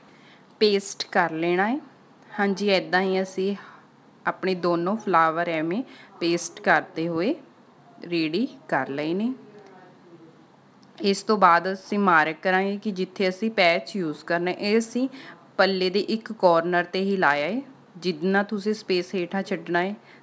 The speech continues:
ਤੇ ਸਾਈਡਾਂ 'ਚ ਸਪੇਸ ਛੱਡਣਾ ਹੈ, ਉਹਦਾ ਨਿਸ਼ਾਨ ਲਾਉਂਦੇ ਹੋਏ ਅਸੀਂ ਇਹਨੂੰ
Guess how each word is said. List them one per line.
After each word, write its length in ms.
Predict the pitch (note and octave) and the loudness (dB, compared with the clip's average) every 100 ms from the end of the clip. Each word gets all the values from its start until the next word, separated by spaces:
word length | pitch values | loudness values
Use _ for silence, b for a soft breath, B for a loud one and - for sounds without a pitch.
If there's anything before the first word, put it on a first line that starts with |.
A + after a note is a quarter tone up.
| - | -4
ਤੇ 80 | G3+ | -4
ਸਾਈਡਾਂ 500 | - F#3 E3 D#3+ F3 | 4 4 6 2 0
'ਚ 60 | F3 | 0
ਸਪੇਸ 380 | - E3 E3+ - | -6 -4 -4 -4
ਛੱਡਣਾ 340 | D#3+ D#3+ D#3+ | -8 -4 -4
ਹੈ, 120 | D#3+ - | -4 -6
ਉਹਦਾ 220 | E3+ F#3 | -2 0
ਨਿਸ਼ਾਨ 500 | G3 G3+ G3 E3+ E3+ | 0 0 0 2 2
ਲਾਉਂਦੇ 320 | D#3+ D#3 D#3 | -2 -2 -2
ਹੋਏ 240 | E3 D3+ D#3 | -2 -2 -2
ਅਸੀਂ 260 | D#3 - E3 D#3 | -4 -4 -2 0
ਇਹਨੂੰ 280 | D#3 G#3+ | -2 -2